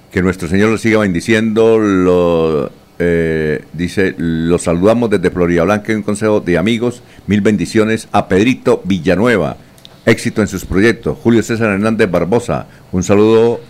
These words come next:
a toda la mesa de trabajo desde la provincia del sur de Santander.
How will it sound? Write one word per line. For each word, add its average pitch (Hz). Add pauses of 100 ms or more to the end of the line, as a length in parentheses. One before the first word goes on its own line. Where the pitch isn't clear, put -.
(200)
a 90
toda 123
la 101
mesa 107
de -
trabajo 110
desde 95
la 92
provincia 139
del 98
sur 135
de 131
Santander. 95